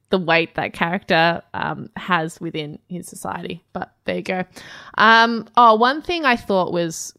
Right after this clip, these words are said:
cool was, um, Mel's mum, the, the queen, when they were having a conversation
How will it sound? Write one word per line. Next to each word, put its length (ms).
cool 480
was, 340
um, 400
Mel's 580
mum, 480
the, 340
the 80
queen, 720
when 160
they 80
were 80
having 340
a 60
conversation 1000